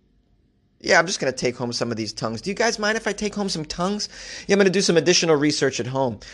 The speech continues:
No, how about you keep the tongue research at the school and not bring it home to your frightened wife? No wonder you got divorced, you maniac.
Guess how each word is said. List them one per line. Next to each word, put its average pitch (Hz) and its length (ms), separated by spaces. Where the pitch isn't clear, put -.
No, 196 160
how 180 100
about 262 220
you - 40
keep - 240
the 180 80
tongue 165 360
research 160 520
at 135 200
the 123 80
school 151 600
and 123 160
not 127 220
bring 139 160
it 127 160
home 135 220
to 151 100
your 117 180
frightened 135 560
wife? 120 560
No 147 100
wonder 190 180
you 160 100
got 123 140
divorced, 107 440
you 101 60
maniac. 120 640